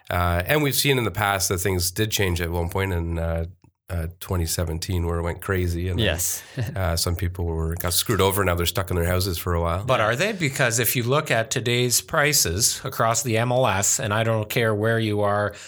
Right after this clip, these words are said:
Speaker 3: Kitchener, Waterloo, Hamilton, Toronto, uh, the prices are not that far off
Speaker 2: Yeah.
Speaker 1: No, I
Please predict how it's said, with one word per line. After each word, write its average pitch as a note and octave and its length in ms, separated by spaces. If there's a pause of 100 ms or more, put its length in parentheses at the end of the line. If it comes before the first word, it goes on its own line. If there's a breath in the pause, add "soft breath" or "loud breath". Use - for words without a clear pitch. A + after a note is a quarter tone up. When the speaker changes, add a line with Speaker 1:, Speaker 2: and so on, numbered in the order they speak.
(120)
Speaker 3:
Kitchener, A2 420
Waterloo, A2 920
Hamilton, G#2+ 960
Toronto, G#2+ 800 (440 loud breath)
uh, G2 420
the G#2+ 220
prices B2+ 560
are F2+ 140
not A#2 420
that A#2 260
far G#2+ 440
off A2 480
Speaker 2:
Yeah. A2+ 320
Speaker 1:
No, D#3+ 200
I A2+ 120